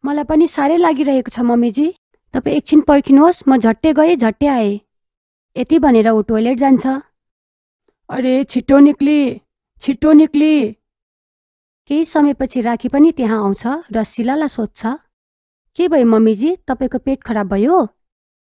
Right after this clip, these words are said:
"अँ, मलाई पनि यस्तै लागिरहेको छ। पेटमा एकदमै गुडगुडाहट भइरहेको छ। तर यो केटीले अघिदेखि टोयलेटमा कब्जा गरेर बसिरहेको छ।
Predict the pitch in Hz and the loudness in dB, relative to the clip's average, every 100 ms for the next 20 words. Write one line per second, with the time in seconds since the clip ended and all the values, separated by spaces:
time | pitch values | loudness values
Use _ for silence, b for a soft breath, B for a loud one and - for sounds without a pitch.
0 | _ _ _ _ _ _ - 285 302 294 | _ _ _ _ _ _ -8 -2 0 0
1 | 285 247 - 262 277 277 277 294 302 285 | -2 -4 -4 -2 -2 -4 -2 0 0 -4
2 | - 320 311 285 285 269 269 269 254 247 | -4 0 0 0 0 0 0 -2 -2 -2
3 | 240 233 _ _ _ _ _ _ _ _ | -4 -8 _ _ _ _ _ _ _ _
4 | _ _ _ - 269 269 277 269 269 233 | _ _ _ -8 -6 -2 0 0 -4 -8
5 | - 285 330 262 294 254 269 254 254 220 | 0 2 2 2 -2 0 0 0 -2 -2
6 | 233 247 254 247 233 240 226 - _ _ | -2 0 -2 -6 -6 -6 -6 -12 _ _
7 | _ _ - 269 277 277 285 277 277 330 | _ _ -6 -2 0 -2 -4 -4 0 2
8 | 339 - - 262 240 330 339 320 320 302 | 0 -2 -6 -6 -2 0 0 0 2 2
9 | 285 - 277 285 233 269 254 247 254 247 | 0 0 -2 -2 -2 -4 -2 0 0 -2
10 | 254 - 320 294 247 262 | -2 -2 -2 0 -2 -6